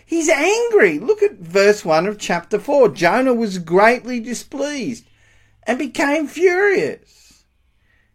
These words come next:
He's filled with rage that comes from witnessing what generally comes from people witnessing a terrible injustice.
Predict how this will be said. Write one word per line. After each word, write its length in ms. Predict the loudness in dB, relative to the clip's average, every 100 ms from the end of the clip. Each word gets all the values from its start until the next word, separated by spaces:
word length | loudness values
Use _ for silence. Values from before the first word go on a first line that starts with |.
| _ _
He's 200 | -16 -16
filled 580 | -20 -18 -10 -8 -8 -6
with 240 | -8 -6
rage 520 | -4 -2 -2 -2 0
that 160 | -2 -2
comes 280 | -4 -4 -4
from 140 | -2
witnessing 640 | -2 -2 -6 -4 -6 -8 -12 _ _ _
what 340 | 2 2 2 -4 _ _ _ _ _ _ _ _ _ _ -20 _ -14
generally 640 | -4 -2 -2 -2 -4 -6
comes 420 | -8 -8 -8 -10
from 220 | -12 -12
people 260 | -8 -8 -8
witnessing 680 | -8 -6 -4 -6 -8 -8
a 80 | -8
terrible 460 | -6 -4 -2 0 0
injustice. 1000 | -2 -2 -4 -4 -6 -8 -10 -18 -20